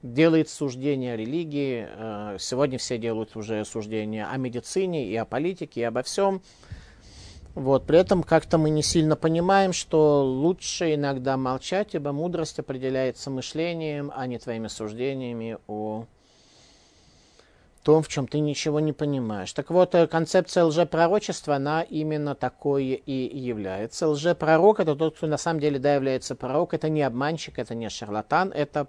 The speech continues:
пророк, человек, который что-то видит, но не до конца доучился. И самое главное, не очистил себя в полной мере, так что его сердце из камня, и когда свет проходит через камень, то он ослабляется. Поэтому всё, что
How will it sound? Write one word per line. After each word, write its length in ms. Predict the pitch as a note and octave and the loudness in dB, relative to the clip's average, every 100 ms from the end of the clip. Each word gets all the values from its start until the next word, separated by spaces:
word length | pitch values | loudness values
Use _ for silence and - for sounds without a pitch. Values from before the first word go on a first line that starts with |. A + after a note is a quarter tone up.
| - | -4
пророк, 440 | C#3 A#2 A2 F3 | -2 0 0 -2
человек, 200 | - C3+ | -4 -6
который 280 | B2+ C#3+ B2+ | -6 -8 -8
что-то 320 | A#2 A2 - | -8 -10 -8
видит, 340 | G2 F2+ E3 F3+ | -10 -8 -8 -6
но 260 | E3+ G3+ A#3 | -2 0 0
не 280 | G3 F3+ | 0 0
до 140 | E3 D#3 | 2 0
конца 640 | - C#3 C3 - E3 E3+ | 0 -4 -4 -2 2 2
доучился. 840 | E3 C3+ B2+ - G#2 F2+ - E3 G3+ - - | 2 -2 -4 -4 -8 -8 -6 -6 -6 -10 -14
И 80 | - | -6
самое 340 | C3+ F#3 G3 F3+ | 0 2 2 2
главное, 460 | D#3+ F3+ F3+ F3 | 4 4 4 0
не 180 | E3 D#3 | 2 2
очистил 540 | D3 C3 F3+ F#3 - | 2 0 -4 -4 -4
себя 340 | D#3+ - C3 B2 | -6 -4 -2 -2
в 40 | |
полной 380 | - B2+ G#2+ G#2+ | -4 -6 -4 -6
мере, 280 | A#2+ D#3+ E3 | -4 -2 -4
так 220 | - - | -6 -10
что 180 | - G2+ | -8 -8
его 220 | G#2 G2+ | -6 -6
сердце 800 | - - F3 F3+ - - F3+ F3 - - - - | -6 0 4 4 0 0 2 0 -8 -20 -20 -6
из 300 | D#3+ D#3 - | 2 2 2
камня, 720 | - D3 C3+ A#2 A2+ C#3+ F3+ | 0 2 2 0 -4 -4 -4
и 160 | G3 B2 | -4 -6
когда 440 | - G#2+ G#2 B2 | -6 -6 -4 -4
свет 360 | B2 - B2+ A#2 | -4 -4 -4 -6
проходит 420 | A#2 B2 C3+ B2+ | -8 -8 -4 -4
через 280 | - D#3 D#3 | -4 -8 -6
камень, 360 | - A3 G#3+ F3 | -4 -2 -4 -6
то 140 | D#3+ | -6
он 120 | E3+ | -4
ослабляется. 760 | D#3 - B2+ A#2 G2 F2+ - F#2+ | -4 -2 -2 -2 -4 -6 -8 -10
Поэтому 300 | A#2+ A2 A2+ | -8 -8 -8
всё, 220 | - D#3+ | -2 -2
что 300 | - D#3 D3 | 2 2 0